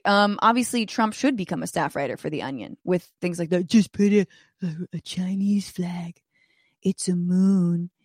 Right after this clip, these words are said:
and two stars, or is it three?" Um, it's just him, like, coloring it in. Pamela Jones, um, yeah, on the State of the Union, no mention of canceling student debt. Figures.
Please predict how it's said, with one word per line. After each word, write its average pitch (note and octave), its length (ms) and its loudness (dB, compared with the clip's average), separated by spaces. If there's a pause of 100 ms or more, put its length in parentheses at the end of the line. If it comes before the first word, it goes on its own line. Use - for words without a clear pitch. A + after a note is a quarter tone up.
(320)
and F3+ 280 0
two G3 360 2
stars, D#3+ 760 -6
or F3 60 2
is E3+ 240 -4
it E3+ 180 -2
three?" E3+ 400 -4 (880)
Um, F3 260 6
it's G3 120 -4
just - 160 -2
him, F#3 180 4
like, D#3+ 160 0
coloring D#3 480 0
it E3 140 0
in. E3+ 240 0 (320)
Pamela D#4 340 6
Jones, C#4 640 6
um, G3+ 440 4 (100)
yeah, A#3 320 6 (160)
on G#3+ 160 6
the G#3+ 60 0
State B3+ 260 4
of A#3+ 60 2
the A#3 60 4
Union, B3 300 8
no C#4 160 8
mention A3 380 4
of E3 80 -6
canceling E3+ 720 -2
student F3 400 -4
debt. F3+ 260 2 (220)
Figures. F3+ 600 0